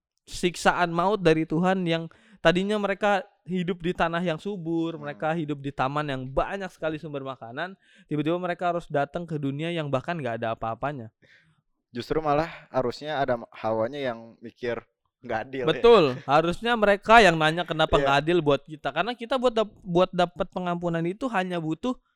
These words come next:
Speaker 1: dibaptis.
Speaker 2: Air
Speaker 1: Semudah dicipratin air itu.
Speaker 2: Besoknya, ya nggak usah besoknya deh, sejam sesudah itu kayaknya.
Speaker 1: Bahkan detik itu juga
Speaker 2: Detik
Speaker 1: dosa
Speaker 2: itu
Speaker 1: itu
Speaker 2: juga.
Speaker 1: udah hilang, karena kan dosa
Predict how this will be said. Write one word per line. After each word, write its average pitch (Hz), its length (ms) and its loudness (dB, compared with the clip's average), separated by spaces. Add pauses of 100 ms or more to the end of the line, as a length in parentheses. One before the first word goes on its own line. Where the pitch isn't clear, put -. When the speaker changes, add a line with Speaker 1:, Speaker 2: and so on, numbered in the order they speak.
(120)
Speaker 1:
dibaptis. 302 800 2 (380)
Speaker 2:
Air - 200 -2
Speaker 1:
Semudah 247 440 8
dicipratin 254 720 0
air 285 320 -2
itu. 262 300 -6
Speaker 2:
Besoknya, 175 560 -4 (140)
ya 123 160 2
nggak 131 180 4
usah 131 160 0
besoknya 135 380 -4
deh, 156 100 -4 (300)
sejam 135 500 0
sesudah 131 360 -8
itu 123 180 -6
kayaknya. - 340 -12
Speaker 1:
Bahkan 190 420 -4
detik 190 320 -6
itu 233 160 2
juga 185 300 4
Speaker 2:
Detik 165 160 2
Speaker 1:
dosa 147 160 0
Speaker 2:
itu 220 100 4
Speaker 1:
itu 254 80 -6
Speaker 2:
juga. 370 80 2
Speaker 1:
udah 220 140 4
hilang, 220 420 0
karena 208 260 -2
kan 294 140 -4
dosa 170 560 0